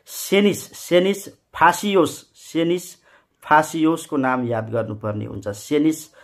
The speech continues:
फासियोस, अ, मिस युनिभर्स दुई हजार तेइस, अ, याद गरौँ। यसपछि अर्को निकै महत्त्वपूर्ण जानकारी साथीहरू, भारतले चन्द्रयान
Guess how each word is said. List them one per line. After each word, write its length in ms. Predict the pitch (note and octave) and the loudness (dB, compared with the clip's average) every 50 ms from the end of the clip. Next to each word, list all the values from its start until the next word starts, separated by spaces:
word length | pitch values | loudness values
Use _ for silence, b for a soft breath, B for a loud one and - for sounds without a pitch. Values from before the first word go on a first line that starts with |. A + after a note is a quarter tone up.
| b b b _ - | b b b _ -2
फासियोस, 720 | - C#3+ C#3 C#3+ C#3 - D#3 D3+ D3+ D#3+ D#3 D#3 - - _ b b b b b - | 2 2 2 2 2 -2 0 0 2 0 0 -2 -8 -18 _ b b b b b -2
अ, 100 | C3 B2 | -2 0
मिस 360 | A#2+ A#2+ B2 D3+ D#3 D#3 - | 0 0 0 0 0 -2 -4
युनिभर्स 540 | C3 C3 C3+ C#3 D3 C#3 C3+ C#3 C#3 C#3 - | -4 -2 0 2 4 4 4 4 2 0 -4
दुई 120 | A#2 B2 B2 | -6 -4 -2
हजार 160 | A#2+ B2 A#2 | 0 0 -2
तेइस, 680 | A2+ - - _ - C#3+ C#3 C#3+ D3+ D3+ D3+ - - - | -2 -6 -14 _ -2 0 0 0 0 -2 -6 -10 -8 -6
अ, 280 | B2 A#2 A#2 A2 G#2+ G#2+ G#2+ B B B B B B | -4 -4 -2 -2 -4 -4 -6 B B B B B B
याद 260 | A#2+ A#2+ C3 B2 A#2 A2+ | -4 0 0 0 0 0
गरौँ। 220 | A#2+ B2+ C3+ C#3+ C#3 | 0 0 0 0 0
यसपछि 600 | F#3 F#3+ F#3+ - G#3+ F3+ - - C#3+ F3 G3+ - B B B B B - | -2 -2 0 4 4 4 4 4 -2 -4 -4 -8 B B B B B 4
अर्को 200 | A3 A3+ A3 B3 | 4 6 6 4
निकै 220 | A3 G3+ A3 G#3+ | 4 4 2 4
महत्त्वपूर्ण 460 | G3+ F3+ F3 E3+ F3 E3+ D#3 F3 E3+ | 6 6 6 6 4 0 0 0 2
जानकारी 420 | D3+ C#3 D3 C#3+ C#3 C#3+ C#3 C#3 C3+ | 4 4 4 4 4 2 0 0 0
साथीहरू, 540 | C3+ - C3 A#2+ - B2 A#2 C#3 D#3+ D#3 - - - - | 0 0 -2 -2 -2 -2 -2 -2 -4 -4 -6 -10 -10 -8
भारतले 520 | C3+ A2+ G#2 A2+ C#3+ E3+ F#3 F#3 G3 G3+ G3+ | -8 -4 0 2 4 4 4 4 2 0 0
चन्द्रयान 760 | G3+ - - - F#3+ G#3 A3+ A#3 A3+ A3 A3 G#3+ G#3+ G#3 | 0 -2 0 4 4 4 6 4 4 6 6 6 6 4